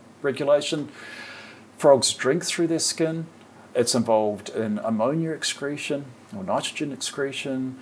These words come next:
It's involved in the immune system. It's involved in acid-base balance. Um,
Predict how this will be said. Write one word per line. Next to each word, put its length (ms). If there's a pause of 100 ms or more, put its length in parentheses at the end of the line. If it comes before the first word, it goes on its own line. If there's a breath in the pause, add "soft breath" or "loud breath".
(380 loud breath)
It's 180
involved 400
in 120
the 100
immune 360
system. 840
It's 120
involved 400
in 80
acid-base 600
balance. 680 (200)
Um, 360